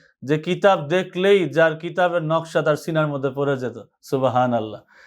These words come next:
যে একটা বার যখন কিতাবের দিকে তাকাতেন সেখানে যা ছিল তাই ওনার সিনার মধ্যে আল্লাহ পাক নকশা করে দিতেন। সুবহানাল্লাহ। এইরকম পরিষ্কার পরিচ্ছন্ন সাফ নূরের হৃদয়ের অধিকারী ছিলেন সুলতান সৈয়দ আশরাফ জাহাঙ্গীর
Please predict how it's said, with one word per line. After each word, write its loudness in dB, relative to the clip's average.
যে 4
একটা 4
বার 4
যখন -8
কিতাবের -2
দিকে -4
তাকাতেন -2
সেখানে -6
যা 4
ছিল -2
তাই 2
ওনার 0
সিনার -4
মধ্যে 0
আল্লাহ 2
পাক -2
নকশা -4
করে 0
দিতেন। -8
সুবহানাল্লাহ। -2
এইরকম 4
পরিষ্কার 2
পরিচ্ছন্ন -6
সাফ 2
নূরের 0
হৃদয়ের 2
অধিকারী 0
ছিলেন -4
সুলতান 2
সৈয়দ -2
আশরাফ 0
জাহাঙ্গীর -2